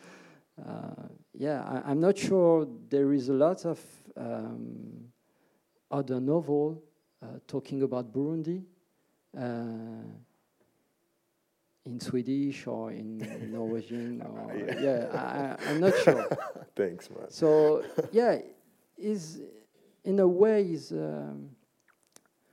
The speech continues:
Speaker 1: we try to, to exist because we, we don't exist, um,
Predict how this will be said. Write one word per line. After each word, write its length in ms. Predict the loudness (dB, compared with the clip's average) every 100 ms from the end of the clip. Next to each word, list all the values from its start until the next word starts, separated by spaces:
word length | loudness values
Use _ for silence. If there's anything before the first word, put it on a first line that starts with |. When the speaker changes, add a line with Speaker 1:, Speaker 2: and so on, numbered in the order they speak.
| _ _ _ _ _ _ _ -6
Speaker 1:
we 120 | -6
try 420 | -4 -2 -2 -2
to, 760 | -6 -10 -10 -8 -6 -8 -10 -14 -20 _ _ _ _ _ _ -14
to 160 | -10 -8
exist 600 | -8 -6 -8 -8 -14 -20 -14
because 440 | -12 -4 -4 -4 -10 -12
we, 240 | -8 -8 -6
we 120 | -6
don't 280 | -2 -2 -4
exist, 720 | -6 -10 -10 -12 -12 -18 -20 _ _ _ _ _ _ _
um, 500 | -18 -16 -14 -16 -16